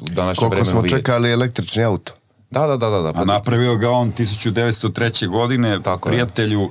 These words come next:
Speaker 3: s-, ono, koji je išao za dž sa jednom žicom po, po, po zemlji i antenom od dva metra. I donio ovome, ovaj rekao, „Molim.”
Speaker 2: Si lud, čovječe, znaš koliko je nafte?
Speaker 3: <laughs> „Gdje sam tu ja?” Ono, znaš.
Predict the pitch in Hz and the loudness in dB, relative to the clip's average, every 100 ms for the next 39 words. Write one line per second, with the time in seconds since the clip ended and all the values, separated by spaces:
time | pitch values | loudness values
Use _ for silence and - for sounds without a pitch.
0 | - - - 101 107 110 87 - 98 110 | -6 -12 -4 -2 0 0 -2 -2 0 0
1 | - 131 87 95 85 131 143 - 101 104 | 0 -2 -2 -2 0 0 0 0 0 0
2 | 120 135 101 95 120 - 104 85 90 82 | 0 0 0 0 -2 -2 -2 -2 -4 -4
3 | 98 90 85 92 85 98 135 156 147 127 | -4 -4 -4 -4 -2 0 0 2 0 -2
4 | - - - 107 104 101 117 127 123 117 | -8 -18 -6 0 0 0 0 0 2 0
5 | 95 117 104 104 95 - - - _ _ | 0 0 2 0 -2 -6 -10 -14 _ _
6 | _ - 104 92 117 120 117 107 110 123 | _ -6 -2 0 2 4 2 2 2 2
7 | 123 113 113 113 113 110 - 101 113 120 | 4 4 2 2 0 -2 0 2 2 2
8 | 113 87 78 73 - - - - _ - | 2 -2 -4 -12 -14 -18 -20 -20 _ -20
9 | - - - - - - 104 120 123 - | -20 -20 -20 -16 -10 -6 0 2 2 2
10 | 110 101 - 87 101 104 113 110 117 101 | 0 0 -2 0 0 2 2 2 0 -2
11 | - 80 95 92 117 - 95 120 104 107 | -4 -4 -4 -2 0 0 -2 0 2 2
12 | 78 69 - - - - - | 0 -2 -6 -6 -6 -6 -8